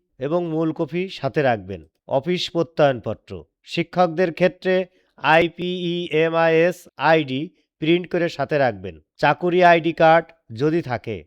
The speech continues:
সাথে রাখবেন। একটি ফর্ম আছে, সেটি অফিস কর্তৃক পূরণ করে স্বাক্ষর করে নিয়ে যাবেন। ফর্মের এডিট ফাইল ডেসক্রিপশনে দেওয়া থাকবে, আপনারা সেখান থেকে নিয়ে নিতে পারবেন।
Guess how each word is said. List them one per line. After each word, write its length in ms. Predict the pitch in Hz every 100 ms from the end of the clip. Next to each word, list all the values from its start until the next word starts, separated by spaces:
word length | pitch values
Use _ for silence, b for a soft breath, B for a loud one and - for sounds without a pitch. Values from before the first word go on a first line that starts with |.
| _
সাথে 300 | - 147 151
রাখবেন। 400 | 127 101 92 82 _
একটি 280 | 170 - 202
ফর্ম 420 | - 160 180 190
আছে, 440 | 135 - 123 180 -
সেটি 520 | - 160 156 175 214 - _ -
অফিস 340 | 143 196 -
কর্তৃক 400 | - 180 - 170 _
পূরণ 240 | 170 165
করে 340 | 160 165 156 180
স্বাক্ষর 460 | - 147 - 165
করে 220 | 151 156 151
নিয়ে 200 | 143 113
যাবেন। 320 | 101 90 80 -
ফর্মের 520 | 139 156 175 160 156 - _
এডিট 460 | 156 156 202 - -
ফাইল 420 | 165 160 139 165 226 _ _
ডেসক্রিপশনে 840 | 113 151 - 180 185 - 190 185 185 -
দেওয়া 260 | 120 156
থাকবে, 440 | 156 151 143 185 233 _ -
আপনারা 360 | 135 143 143
সেখান 320 | 151 143 147
থেকে 320 | 139 156 190 185 _
নিয়ে 260 | 160 160 160
নিতে 220 | 151 147
পারবেন। 420 | 135 120 98 87